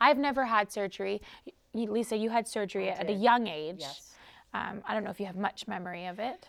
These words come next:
Speaker 2: I do remember feeling that same sort of thing, like the, uh, that, that sense that now I'm gonna recover from the stitches and the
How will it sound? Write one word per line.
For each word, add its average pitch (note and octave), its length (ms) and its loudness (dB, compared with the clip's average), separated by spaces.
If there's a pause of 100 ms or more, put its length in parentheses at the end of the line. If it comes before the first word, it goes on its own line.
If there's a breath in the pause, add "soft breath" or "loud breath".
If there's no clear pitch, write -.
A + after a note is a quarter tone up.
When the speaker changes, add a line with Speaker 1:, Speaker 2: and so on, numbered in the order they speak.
Speaker 2:
I A3+ 140 4
do A3+ 240 -4
remember G#3 600 4
feeling F3 460 -4
that D#3 200 0
same E3 300 -6
sort D#3+ 260 -6
of - 60 -12
thing, F#3 460 -8
like D#3 380 -6
the, D3+ 460 -10
uh, C3+ 340 -8 (920)
that, F3+ 240 2 (1160)
that F3+ 240 -2
sense G3 340 -2
that E3 280 -2 (180)
now G3+ 340 4
I'm F3+ 120 0
gonna F3 160 -6
recover E3 420 -6
from D#3 460 -6
the E3 60 -12
stitches D#3+ 640 -6
and D3+ 200 -10
the C#3+ 280 -8